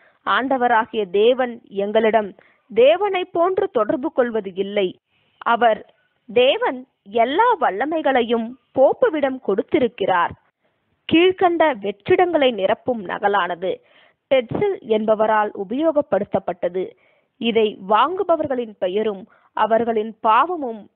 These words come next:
எழுதப்பட்டு வெற்றிடங்கள் நிரப்பப்பட்டன. நமது ஆண்டவராகிய இயேசு கிறிஸ்து உங்கள் மீது இரக்கம் வைப்பாராக. மேலும் அவருடைய மகா பரிசுத்த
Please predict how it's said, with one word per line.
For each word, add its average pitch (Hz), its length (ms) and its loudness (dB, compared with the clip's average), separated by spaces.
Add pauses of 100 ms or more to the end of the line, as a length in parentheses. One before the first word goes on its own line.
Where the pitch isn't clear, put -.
எழுதப்பட்டு 254 680 0 (160)
வெற்றிடங்கள் 233 720 -2
நிரப்பப்பட்டன. 180 760 -2 (880)
நமது 254 360 2
ஆண்டவராகிய 330 840 -2 (100)
இயேசு 185 360 -4
கிறிஸ்து 240 400 -2 (160)
உங்கள் 202 320 0
மீது 247 340 -2
இரக்கம் 190 420 -2
வைப்பாராக. 180 720 0 (1500)
மேலும் 233 460 0 (380)
அவருடைய 220 480 0 (120)
மகா 233 360 0 (140)
பரிசுத்த 233 540 -4